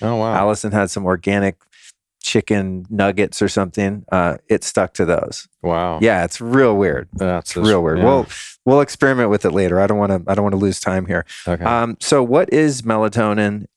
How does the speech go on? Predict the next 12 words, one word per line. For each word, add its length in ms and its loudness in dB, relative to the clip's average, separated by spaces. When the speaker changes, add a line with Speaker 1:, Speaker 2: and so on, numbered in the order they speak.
Speaker 2:
and 320 0
why 400 2
does 180 0
it 240 0
decline 760 -2
so 200 -2
much 280 -2
as 180 0
we 140 -4
age? 380 -6
Speaker 1:
Well, 560 0
um, 520 -2